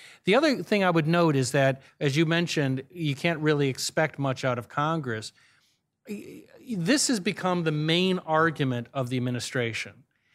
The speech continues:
and it drives me to distraction, okay? The, the framers understood lethal politics. They lived during a period of lethal politics.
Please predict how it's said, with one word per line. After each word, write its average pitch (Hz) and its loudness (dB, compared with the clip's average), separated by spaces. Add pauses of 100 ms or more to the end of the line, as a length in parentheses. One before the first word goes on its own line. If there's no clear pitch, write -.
(220)
and 160 0
it 160 -2
drives 196 2
me 170 -2 (840)
to 160 -2
distraction, 147 0 (420)
okay? 113 -10 (400)
The, 175 0
the 175 0
framers 254 2
understood 185 2
lethal 170 0
politics. 185 0
They 170 2
lived 208 2 (240)
during 185 4
a 175 0
period 254 2
of 151 -2
lethal 151 -2
politics. 131 -2